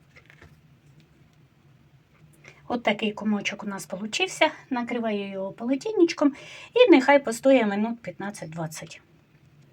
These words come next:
А я тим часом приготую каструльку і олійку.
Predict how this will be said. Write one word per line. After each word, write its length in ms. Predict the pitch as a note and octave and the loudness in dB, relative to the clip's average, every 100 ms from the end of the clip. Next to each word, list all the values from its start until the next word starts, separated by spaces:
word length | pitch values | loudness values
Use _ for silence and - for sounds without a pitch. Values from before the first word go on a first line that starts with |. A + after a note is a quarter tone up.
| _ _ - - - | _ _ -20 -20 -4
А 140 | C4 | 4
я 220 | C4+ F4 | 6 6
тим 180 | F#4 E4 | 8 6
часом 380 | E4 D#4+ D4 C4 | 8 4 4 0
приготую 640 | B3+ A#3+ A3+ A3 G#3+ G3 - | -4 -4 -8 -6 -6 -6 -6
каструльку 720 | C4 - A#4 B4 G4+ E4+ - _ - - | -8 0 4 4 2 0 -2 _ -10 -2
і 140 | F#4+ | 0
олійку. 560 | C#4+ E3+ E3+ E3 E3 | 2 0 -4 -6 -12